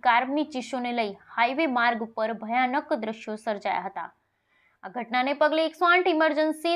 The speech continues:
તેમજ સેવાભાવી લોકો સહિત આસપાસના લોકો ઘટના સ્થળે દોડી આવ્યા હતા. તો આ બનાવની જાણ પોલીસને થતાં પોલીસ પણ ઘટના સ્થળે દોડી આવી હતી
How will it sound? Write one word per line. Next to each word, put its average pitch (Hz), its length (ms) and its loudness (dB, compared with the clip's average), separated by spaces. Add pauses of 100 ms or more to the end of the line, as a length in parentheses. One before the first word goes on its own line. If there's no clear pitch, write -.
તેમજ 277 400 0
સેવાભાવી 269 640 4
લોકો 254 320 -4
સહિત 247 400 -8
આસપાસના 262 680 2
લોકો 233 300 -6
ઘટના 240 400 -4
સ્થળે 240 360 -8
દોડી 220 360 0
આવ્યા 220 180 -4
હતા. 226 260 2 (540)
તો - 40 -10
આ 233 120 -2
બનાવની 285 540 -2
જાણ 247 300 2
પોલીસને 240 480 -8
થતાં 233 400 0
પોલીસ 233 320 -6
પણ 285 240 -4
ઘટના 233 360 -4
સ્થળે 220 340 -4
દોડી 202 260 -2
આવી 180 220 -6
હતી - 240 -14